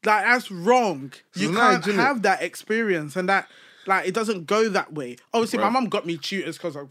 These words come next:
Speaker 1: clearly she thought I was dumb or
Speaker 2: You got
Speaker 1: something,
Speaker 2: tutors
Speaker 1: but
Speaker 2: in Nige?
Speaker 1: So she used to pay, like, teachers to give
Speaker 2: Oh,
Speaker 1: me extra
Speaker 2: rah,
Speaker 1: lessons and
Speaker 2: that's
Speaker 1: stuff.
Speaker 2: lit.
Speaker 1: Yeah, yeah, yeah. So I got tutors. Did I enjoy it? Nah, I don't think anyone
Speaker 2: What, the
Speaker 1: really ever
Speaker 2: tutors?
Speaker 1: enjoys that experience.
Speaker 2: What, did your tutors hit you?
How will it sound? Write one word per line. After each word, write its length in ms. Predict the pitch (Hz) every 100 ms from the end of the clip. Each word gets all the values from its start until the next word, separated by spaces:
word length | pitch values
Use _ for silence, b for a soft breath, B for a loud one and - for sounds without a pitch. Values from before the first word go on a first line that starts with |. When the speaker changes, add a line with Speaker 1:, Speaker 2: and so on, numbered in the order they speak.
| - 151
Speaker 1:
clearly 300 | 185 165 139
she 140 | 139
thought 220 | 139 151
I 40 | 120
was 140 | 127
dumb 220 | 143 120
or 20 |
Speaker 2:
You 60 | 170
got 80 | -
Speaker 1:
something, 80 | - 302
Speaker 2:
tutors 100 | 233
Speaker 1:
but 60 | 208
Speaker 2:
in 80 | 269
Nige? 420 | 294 156 - - b b b
Speaker 1:
So 220 | - 226
she 160 | 185 220
used 140 | 214
to 40 | 208
pay, 260 | - 208
like, 180 | 165 -
teachers 340 | 196 180 170 -
to 120 | 151
give 40 | _ _
Speaker 2:
Oh, 160 | 202 262
Speaker 1:
me 80 | 277
extra 260 | 269 294 285
Speaker 2:
rah, 40 | 285
Speaker 1:
lessons 320 | 277 254 160
and 100 | 180
Speaker 2:
that's 80 | 254
Speaker 1:
stuff. 120 | 285
Speaker 2:
lit. 220 | 359 -
Speaker 1:
Yeah, 120 | 185 180
yeah, 200 | 170 165 151
yeah. 100 | 143
So 140 | 175
I 120 | 160
got 220 | 160 190
tutors. 540 | - 196 160 135 143 139 b b b b _ _
Did 160 | 240 226
I 160 | 226 -
enjoy 440 | 214 175 262 302 320
it? 200 | 330 311 _
Nah, 460 | 294 285 240 220 214 - -
I 120 | 220
don't 120 | 214 196
think 140 | 190
anyone 240 | 175 165 151
Speaker 2:
What, 40 |
the 60 | 156
Speaker 1:
really 160 | 156
ever 140 | 131 127
Speaker 2:
tutors? 120 | 147
Speaker 1:
enjoys 280 | 139 151 143
that 100 | 139
experience. 380 | 110 139 127 156
Speaker 2:
What, 120 | 147
did 80 | 135
your 100 | 139
tutors 300 | - 185 143
hit 160 | 185 147
you? 200 | 120